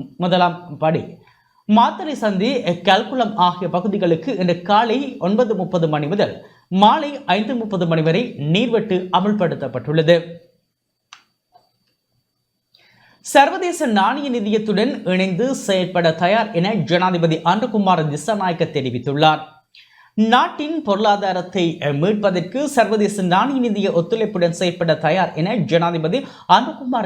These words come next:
திசாநாயக்க தெரிவித்துள்ளார். சர்வதேச நாணய நிதியத்தினால் அமுல்படுத்தப்பட்டுள்ள வேலை திட்டத்தின் அடுத்த கட்ட நடவடிக்கைகள் குறித்து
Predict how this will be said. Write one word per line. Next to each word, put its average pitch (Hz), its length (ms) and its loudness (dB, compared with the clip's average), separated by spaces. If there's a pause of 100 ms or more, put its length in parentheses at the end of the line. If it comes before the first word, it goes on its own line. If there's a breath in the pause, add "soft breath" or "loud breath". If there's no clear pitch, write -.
(160)
திசாநாயக்க 214 640 -2
தெரிவித்துள்ளார். 135 640 0 (520 soft breath)
சர்வதேச 220 600 0 (100)
நாணய 175 340 0
நிதியத்தினால் 175 600 -2 (200)
அமுல்படுத்தப்பட்டுள்ள 160 840 -2 (100)
வேலை 156 300 2
திட்டத்தின் 156 400 -2 (140)
அடுத்த 165 400 -2 (100)
கட்ட 160 320 -2 (160)
நடவடிக்கைகள் 170 720 -2
குறித்து 170 260 -4